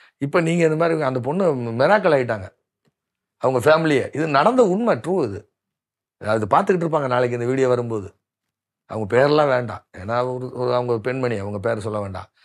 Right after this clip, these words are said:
அவங்க ஐ டி செக்டார்ல இருக்காங்க. ஆஹ், திருப்பூர்ல அவங்க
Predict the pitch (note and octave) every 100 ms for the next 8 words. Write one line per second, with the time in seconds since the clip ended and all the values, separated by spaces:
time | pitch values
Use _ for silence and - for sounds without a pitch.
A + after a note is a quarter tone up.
0 | _ - A2+ A#2 B2+ B2+ A#2+ G#2 A2+ G#2+
1 | G2 G#2 G#2 C3+ G#3 - _ _ - B2+
2 | B2 A#2+ A#2 G#2 C3 A#2+ A#2 A2 G#2